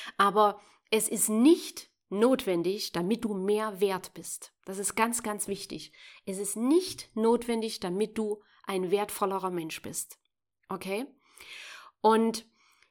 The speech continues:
der zweite Punkt ist, dass was andere über dich sagen, was andere über dich denken, egal ob jetzt aktuell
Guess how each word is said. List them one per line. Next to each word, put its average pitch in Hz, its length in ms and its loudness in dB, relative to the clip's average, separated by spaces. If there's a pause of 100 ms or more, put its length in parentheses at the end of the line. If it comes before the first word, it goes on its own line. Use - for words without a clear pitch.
(340)
der 202 100 -6
zweite 302 380 8
Punkt 277 380 6
ist, - 440 0 (1200)
dass - 560 4 (600)
was - 280 0
andere 285 420 8
über 233 180 6
dich 220 220 2
sagen, 190 500 2
was 180 220 -6
andere 233 360 0
über 233 200 2
dich 226 220 -6
denken, 185 580 -2
egal 247 400 2
ob 208 220 -2
jetzt 247 280 -2
aktuell 247 680 -2